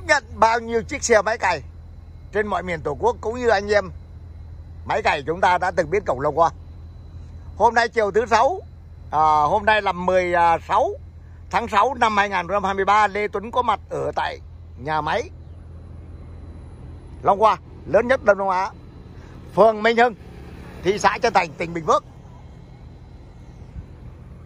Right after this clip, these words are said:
Lời đầu tiên cho phép Lê Tuấn xin kính chúc cả nhà chúng ta một lời chúc sức khỏe, một lời chào tràn đầy hạnh phúc trong cuộc sống, làm ăn gặp nhiều may mắn.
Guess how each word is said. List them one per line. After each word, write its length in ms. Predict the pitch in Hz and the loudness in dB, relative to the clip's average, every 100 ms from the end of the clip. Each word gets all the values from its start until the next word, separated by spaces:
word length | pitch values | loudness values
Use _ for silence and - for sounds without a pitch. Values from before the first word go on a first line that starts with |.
| - - - - - - - - - | -20 -20 -20 -20 -20 -20 -20 -20 0
Lời 180 | 185 220 | 2 2
đầu 120 | 220 | 4
tiên 160 | 254 240 | 2 2
cho 80 | 233 | 2
phép 140 | 277 | 2
Lê 140 | 269 233 | 4 2
Tuấn 240 | 240 - | 0 -6
xin 220 | 240 240 | -6 -6
kính 140 | 208 247 | -6 -8
chúc 180 | - | -4
cả 100 | - | -2
nhà 160 | 196 185 | 0 -2
chúng 140 | 175 | -2
ta 120 | 220 220 | 0 2
một 180 | 202 | 2
lời 100 | 180 180 | 0 -4
chúc 100 | 254 | -6
sức 100 | - | 0
khỏe, 280 | 233 165 127 | 2 2 0
một 160 | 160 156 | -2 -2
lời 120 | 160 | -2
chào 260 | 165 160 | 0 0
tràn 180 | 147 160 | 0 -2
đầy 120 | 156 | -2
hạnh 80 | 151 | 0
phúc 140 | 247 349 - - - - - | 0 -2 -10 -16 -20 -8 -2
trong 160 | 208 | 0
cuộc 160 | 175 - | 0 0
sống, 180 | 175 240 | 0 2
làm 220 | 196 175 | 2 0
ăn 80 | 185 | -2
gặp 160 | 165 | -2
nhiều 140 | 147 156 | -2 -2
may 120 | 160 | 0
mắn. 180 | 170 | -2